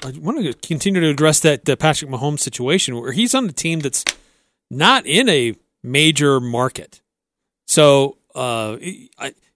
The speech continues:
it just seems like we normally see these big type of contracts coming out of places like Los Angeles or New York or, you know, the, the places that have had long-term success, huge fan bases,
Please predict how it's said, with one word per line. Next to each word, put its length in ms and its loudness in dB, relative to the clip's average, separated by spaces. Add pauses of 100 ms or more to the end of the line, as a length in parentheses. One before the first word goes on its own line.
(100)
it 100 -8
just 180 2
seems 200 -2
like 140 -2
we 220 -2
normally 400 0
see 180 0
these 240 0
big 220 0
type 260 0
of 80 -10
contracts 540 -2
coming 340 -4
out 140 -2
of 160 -6 (760)
places 320 -2
like 220 -6
Los 240 -4
Angeles 560 -4
or 180 -10
New 240 -6
York 600 2
or, 320 -6 (300)
you 80 -4
know, 60 -6
the, 340 0
the 140 -6
places 500 2
that 120 0
have 140 -2
had 560 2 (260)
long-term 680 2
success, 600 0
huge 480 2
fan 360 0
bases, 640 -2